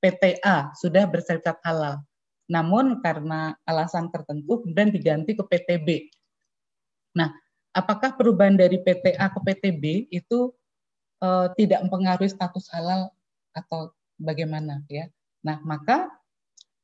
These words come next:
karena memang itu sangat lazim terjadi di industri ya, maka,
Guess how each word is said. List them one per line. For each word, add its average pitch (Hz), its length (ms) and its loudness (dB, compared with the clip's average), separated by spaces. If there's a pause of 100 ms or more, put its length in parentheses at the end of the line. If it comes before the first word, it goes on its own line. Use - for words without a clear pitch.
karena 208 240 4
memang 196 320 4
itu 196 160 -2
sangat 185 400 0
lazim 160 560 0
terjadi 156 480 -6
di 143 80 -6
industri 151 800 -6
ya, 165 320 -2 (640)
maka, 233 720 -4